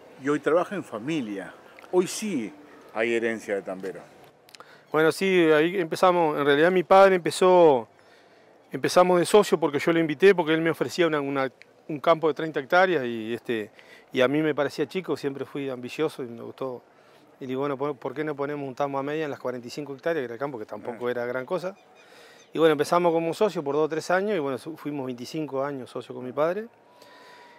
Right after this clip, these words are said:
Speaker 2: Y cuando él decide dejar, hace cinco años, este, ingresa mi hijo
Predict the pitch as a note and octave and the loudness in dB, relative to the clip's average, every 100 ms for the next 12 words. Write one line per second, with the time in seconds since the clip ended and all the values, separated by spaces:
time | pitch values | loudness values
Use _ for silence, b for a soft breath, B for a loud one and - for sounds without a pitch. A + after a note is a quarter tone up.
0 | - D#3+ C#3+ C#3 C3+ C3 B2+ B2 B2 A#2 | -14 -4 -2 0 0 0 -2 -2 -4 0
1 | D3 C#3+ D3 D#3 D3 - D#3+ D3+ C#3 G3 | 0 4 4 4 0 -2 0 0 4 6
2 | F3+ - C3+ A#2+ - C#3+ C3+ D#3+ F3+ G#3 | 4 2 -4 -4 -6 -8 0 0 2 -2
3 | G3+ - D3 - C3+ B2 A#2 B2 B2+ B2 | -6 -10 -14 -10 -8 -6 -8 -12 -12 -6
4 | C3+ - C3 C3 C#3+ - G3+ | -6 -4 -6 -4 -8 -10 -16